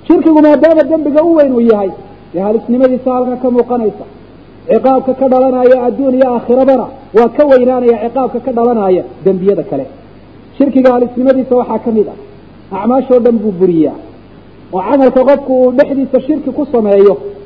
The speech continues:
hadduu salaad tukado, salaadda dhexeeda Ilaahay cid aan ahayn uu baryo,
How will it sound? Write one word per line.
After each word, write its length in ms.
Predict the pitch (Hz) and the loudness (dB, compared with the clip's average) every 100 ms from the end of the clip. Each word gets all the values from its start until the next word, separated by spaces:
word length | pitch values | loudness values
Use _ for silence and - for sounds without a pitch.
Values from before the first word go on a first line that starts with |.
| - | -18
hadduu 220 | - 208 277 | -8 -4 0
salaad 300 | 262 285 294 | 2 2 0
tukado, 380 | 262 269 269 277 208 - - - | 0 4 4 4 0 -6 -20 -6
salaadda 340 | 226 262 254 277 | 0 0 2 2
dhexeeda 360 | 285 277 262 262 | 2 4 4 4
Ilaahay 280 | 285 269 | 2 -2
cid 140 | 269 277 | -2 -2
aan 140 | 269 | -2
ahayn 160 | 262 262 | -2 -2
uu 100 | 240 | 0
baryo, 360 | 220 214 202 | 2 2 2